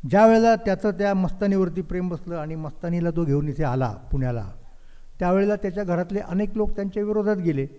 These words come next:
तर त्या विरोधकांना तो पटवू नाही शकला की मस्तानी कशी चांगली आहे किंवा माझं लग्न त्याच्याशी होणं किती योग्य आहे. ते बिचारा त्याच्यामध्ये तो फेल गेला.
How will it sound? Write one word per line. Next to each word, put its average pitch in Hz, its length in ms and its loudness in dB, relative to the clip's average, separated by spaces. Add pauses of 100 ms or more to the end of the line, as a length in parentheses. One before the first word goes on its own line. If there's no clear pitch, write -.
(500)
तर 175 100 0
त्या 214 200 -2
विरोधकांना 214 680 2
तो 240 140 -2
पटवू 233 320 -2
नाही 269 160 4
शकला 190 280 2
की 185 140 0
मस्तानी 185 400 0
कशी 180 200 0
चांगली 165 420 2
आहे 143 140 -2
किंवा 156 300 -10
माझं 151 240 -4
लग्न 156 320 -2
त्याच्याशी 151 460 -8
होणं 151 200 -4
किती - 260 -4
योग्य 139 300 0
आहे. 139 160 2
ते - 400 -10
बिचारा 214 360 4
त्याच्यामध्ये 220 520 2
तो 247 60 0
फेल 269 220 10
गेला. 185 220 8